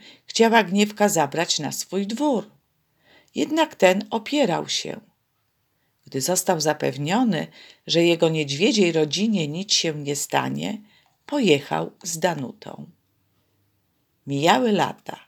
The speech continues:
Gniewko dorastał we dworze, a księżna traktowała go jak własnego rodzonego syna.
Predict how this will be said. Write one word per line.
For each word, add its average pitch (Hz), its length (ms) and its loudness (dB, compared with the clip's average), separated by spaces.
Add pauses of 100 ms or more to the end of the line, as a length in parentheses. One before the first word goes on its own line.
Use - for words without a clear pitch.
(680)
Gniewko 143 720 -2
dorastał 170 580 2
we 208 140 0
dworze, 143 500 -4 (760)
a 143 100 -2
księżna 214 640 -2
traktowała 180 800 4
go 180 140 -4
jak 190 260 0
własnego 160 920 -2
rodzonego 135 640 -4
syna. - 540 -4